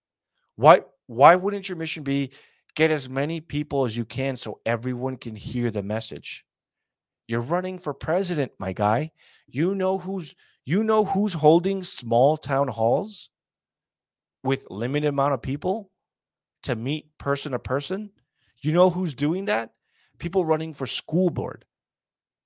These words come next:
people, people running for city council, people running for board of supervisors, not presidential candidates that need to be heard by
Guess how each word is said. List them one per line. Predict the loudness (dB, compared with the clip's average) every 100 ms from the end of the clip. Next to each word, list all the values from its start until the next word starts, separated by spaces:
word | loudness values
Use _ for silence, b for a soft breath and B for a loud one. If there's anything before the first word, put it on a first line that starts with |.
| _ -10
people, | 2 4 4 b b b _
people | -4 0 4
running | 4 4 -2
for | -6 -6 -6
city | -4 0 0 -2
council, | -6 -8 -8 -10 -10 -8 -10 -12 _ _ _ _ -8
people | -2 2
running | 2 -2
for | -8 -2
board | 0 0
of | 0
supervisors, | -6 -2 -2 0 -6 -10 _ _ _ _ _ -6
not | 2 2 4
presidential | 8 8 10 8 6 2
candidates | 2 2 2 0 2
that | 0
need | 0 -4
to |
be | -4 0
heard | 4 6 6 4 -2 b b b
by | 2